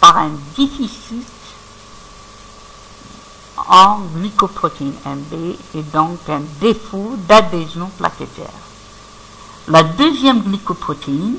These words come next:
c'est la glycoprotéine deux B trois A. Grâce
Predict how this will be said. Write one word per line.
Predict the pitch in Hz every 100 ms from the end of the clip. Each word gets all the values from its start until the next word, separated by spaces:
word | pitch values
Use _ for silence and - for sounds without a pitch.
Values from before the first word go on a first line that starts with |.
| -
c'est | -
la | 165 160 175 151
glycoprotéine | 190 233 214 202 - 175 - 147 151 190 240 330 156 147
deux | 214 262
B | 180 220 277 392 -
trois | - 190 180 151
A. | 127 - - - - - - - - - - - - - - - - 160
Grâce | 156 160 214 233 202 - - -